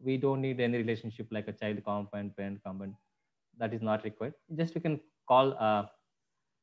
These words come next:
event any in any component. Okay. So these are the three ways we can go. We can pass data from one component to other component. So we'll go one by one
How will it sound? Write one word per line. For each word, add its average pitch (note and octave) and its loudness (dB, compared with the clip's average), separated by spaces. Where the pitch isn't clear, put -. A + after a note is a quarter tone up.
event C3 4
any C3 2
in B2 -2
any B2 4
component. G2 0
Okay. C#3+ -10
So E3 -10
these D3+ 4
are E3 8
the D#3 8
three C3+ 2
ways G#2+ 2
we B2+ -6
can A#2 -2
go. A2+ 4
We A2 0
can A2+ 0
pass A2+ 4
data G#2+ 2
from G#2+ -4
one A2 0
component G#2+ 2
to G#2 -2
other G2 -2
component. G2 -8
So F#3+ 6
we'll E3+ 10
go D#3 10
one C3 8
by C3 8
one D3 4